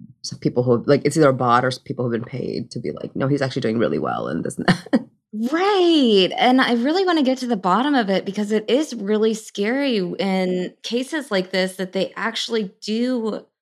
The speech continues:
Speaker 2: like, change the, change public opinion and make it look like public opinion is something that it isn't.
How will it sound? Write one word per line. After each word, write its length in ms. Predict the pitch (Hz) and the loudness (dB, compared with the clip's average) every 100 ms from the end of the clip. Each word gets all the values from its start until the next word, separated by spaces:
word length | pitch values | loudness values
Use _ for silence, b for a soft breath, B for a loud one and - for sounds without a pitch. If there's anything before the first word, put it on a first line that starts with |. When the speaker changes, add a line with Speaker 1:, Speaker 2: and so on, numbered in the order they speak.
| _ | _
Speaker 2:
like, 220 | 190 185 185 | -4 -4 -2
change 640 | - 220 233 233 - - | -4 0 0 0 -2 -6
the, 180 | 214 214 _ _ _ - | -8 -8 _ _ _ -8
change 320 | 233 247 240 | 0 2 2
public 300 | 269 269 254 | 2 2 2
opinion 720 | 226 247 381 311 98 82 202 - | 0 -2 -4 -4 -6 -8 -8 -6
and 680 | 208 214 208 208 214 214 190 - | -2 2 2 2 2 0 -2 -2
make 420 | 220 233 269 277 | 2 4 4 4
it 200 | 285 - | 0 0
look 280 | 240 277 285 | -2 -2 0
like 260 | 262 240 - | -2 -2 -4
public 320 | 254 262 262 | -4 -2 -4
opinion 440 | 240 262 262 277 | -2 0 2 2
is 120 | 262 | 0
something 320 | 262 240 247 240 | 0 -2 2 0
that 140 | 226 | 0
it 140 | 226 - | -4 -6
isn't. 600 | 302 233 196 185 175 | -8 -2 -2 0 -4